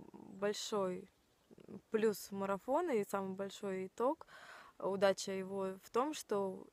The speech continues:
я научилась, э, вовремя тормозить, <laughs> да. То есть, когда, э, начинается какой-то спор,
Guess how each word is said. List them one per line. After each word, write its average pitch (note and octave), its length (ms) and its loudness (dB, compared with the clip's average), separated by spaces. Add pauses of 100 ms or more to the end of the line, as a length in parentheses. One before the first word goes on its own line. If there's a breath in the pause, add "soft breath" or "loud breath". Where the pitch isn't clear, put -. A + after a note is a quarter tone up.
я G3 280 2
научилась, G#3+ 800 0 (320)
э, G3 120 -4
вовремя G#3 400 4
тормозить, F#3+ 760 -2
<laughs> G#3 280 2
да. G#3 240 -2 (600 loud breath)
То A#3 60 -2
есть, F#3+ 160 -4
когда, F#3+ 800 6
э, F#3 260 -2
начинается F#3+ 680 -2
какой-то F#3+ 400 -2
спор, D#4 500 2